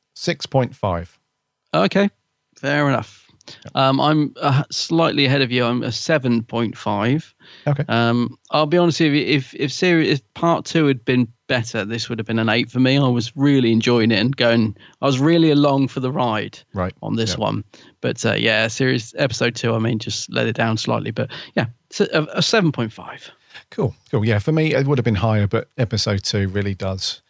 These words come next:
Speaker 1: tend to. It's not too bad. We've seen worse in Doctor Who and Sarah Jane. Uh, no, not in Sarah Jane. We've seen, I've seen worse in
Speaker 2: Mm.
Speaker 1: Doctor Who, put it that way. But
Speaker 2: Mm.
Speaker 1: yeah, it just felt like it was
Speaker 2: A bit
Speaker 1: you,
Speaker 2: laboured.
Speaker 1: you're kind of like, you know, wanting to crank the wheel a bit faster just to get to
Speaker 2: Mm.
Speaker 1: it. But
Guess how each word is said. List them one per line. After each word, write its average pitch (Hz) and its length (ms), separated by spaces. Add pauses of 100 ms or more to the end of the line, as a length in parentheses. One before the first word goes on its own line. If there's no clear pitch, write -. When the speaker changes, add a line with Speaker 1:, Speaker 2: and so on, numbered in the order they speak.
(560)
Speaker 1:
tend 160 340
to. 120 340 (340)
It's 214 160
not 240 200
too 113 200
bad. 101 200
We've 107 100
seen 110 200
worse 92 220
in 104 80
Doctor 101 300
Who 95 140
and 92 120
Sarah 95 240
Jane. 92 280
Uh, 117 240
no, 110 200 (140)
not 110 160
in 98 60
Sarah 95 180
Jane. 95 200
We've 120 100
seen, 160 180
I've 143 100
seen 143 200
worse 113 260
in - 80
Speaker 2:
Mm. 95 40
Speaker 1:
Doctor - 280
Who, 87 180
put 101 140
it 92 60
that 87 120
way. 87 160
But 123 140
Speaker 2:
Mm. 113 200 (340)
Speaker 1:
yeah, 95 180 (140)
it 110 60
just 101 200
felt 95 240
like 90 220
it - 80
was 92 260 (960)
Speaker 2:
A - 60
bit 120 140
Speaker 1:
you, 113 60
Speaker 2:
laboured. 110 360
Speaker 1:
you're 139 80
kind 170 260
of 127 100
like, 131 380
you 127 100
know, 101 140
wanting 127 260
to - 120
crank 127 300
the 117 80
wheel 101 220
a 92 40
bit - 160
faster 95 480 (220)
just - 200
to 110 80
get 117 140
to 123 60
Speaker 2:
Mm. 101 180
Speaker 1:
it. - 100
But - 120